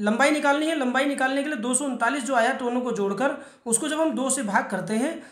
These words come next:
तो एक सौ उन्नीस दशमलव पाँच फुट ये मान लो आपकी लंबाई बन गई। अब ऐसे ही हम दूसरी साइड पर आते हैं, दूसरी भुजा के लिए आते हैं,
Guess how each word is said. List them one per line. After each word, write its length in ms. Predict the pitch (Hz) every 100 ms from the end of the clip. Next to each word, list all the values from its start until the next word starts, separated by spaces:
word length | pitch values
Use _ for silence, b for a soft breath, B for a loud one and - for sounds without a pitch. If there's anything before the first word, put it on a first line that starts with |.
| B
तो 60 | 214
एक 140 | 233
सौ 140 | - 330
उन्नीस 240 | 277 320
दशमलव 380 | 262 233 247 294
पाँच 400 | 254 208 247 254
फुट 420 | - 277 - 170 B B -
ये 120 | 277
मान 240 | 277 196 208
लो 60 |
आपकी 280 | 262 190 -
लंबाई 320 | 285 226 180 170
बन 100 | 160
गई। 260 | 151 - _ _ _ _ _ _ _ _ _ -
अब 140 | 220
ऐसे 180 | 254 247
ही 60 | 285
हम 80 | 247
दूसरी 300 | 220 240 220
साइड 240 | 185 170
पर 80 | 185
आते 160 | 185 247
हैं, 100 | 247
दूसरी 240 | 220 214
भुजा 220 | 185 185
के 100 | 190
लिए 160 | 190 220
आते 200 | 208 214
हैं, 160 | 269